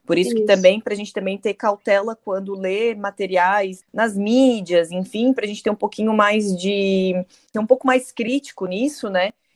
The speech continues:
Speaker 1: Entender que o nosso corpo, ele é inteligente pra poder, é, lutar contra isso, se nós damos pra eles os micronutrientes, né, necessários pra que ele possa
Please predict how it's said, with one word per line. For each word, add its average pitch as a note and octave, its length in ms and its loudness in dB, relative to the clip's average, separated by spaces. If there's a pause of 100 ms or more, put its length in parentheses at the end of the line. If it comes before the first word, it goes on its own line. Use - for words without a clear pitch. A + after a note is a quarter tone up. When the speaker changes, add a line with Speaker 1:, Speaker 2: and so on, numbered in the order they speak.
Speaker 1:
Entender G3 520 -2
que G3+ 260 -8
o G3+ 40 -4
nosso G3+ 260 -2
corpo, A#3+ 460 2
ele A#3+ 120 -4
é A3+ 40 -8
inteligente G3+ 720 -8
pra G#3+ 120 -6
poder, F3 640 -8 (140)
é, E3 300 -4
lutar F3 400 -4
contra E3+ 320 -8
isso, F#3+ 300 -12
se C4+ 320 0
nós C#4 320 4
damos A3+ 680 -2
pra G3 220 6
eles G3 400 -2 (160)
os G3 180 -4
micronutrientes, F#3 1200 -4
né, F3 380 4
necessários F3+ 760 0
pra G3 140 -12
que G3 80 -6
ele F#3+ 100 -6
possa F#3+ 480 4